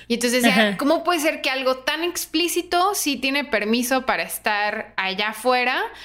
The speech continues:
Speaker 1: pero nosotras que vendemos placer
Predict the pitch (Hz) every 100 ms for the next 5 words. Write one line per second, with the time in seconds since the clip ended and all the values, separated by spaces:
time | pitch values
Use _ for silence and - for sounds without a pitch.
0 | - 254 247 247 254 262 277 226 202 202
1 | 220 214 233 233 196 214 - - 208 214
2 | 214 247 226 220 226